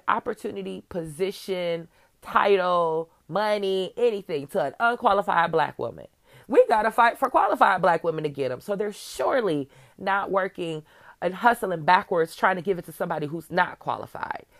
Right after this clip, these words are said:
Not gonna happen, friend. So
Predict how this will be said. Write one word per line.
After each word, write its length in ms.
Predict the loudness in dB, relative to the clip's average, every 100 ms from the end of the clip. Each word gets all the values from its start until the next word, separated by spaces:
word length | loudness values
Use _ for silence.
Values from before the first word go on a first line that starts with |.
| _ 0
Not 400 | 6 8 8 4
gonna 260 | 2 4
happen, 500 | 4 2 0 -10 -20 -20 _ _ _ _
friend. 580 | -2 0 0 -4 -8 -14 _ _ _ _ _
So 500 | -4 0 0 -2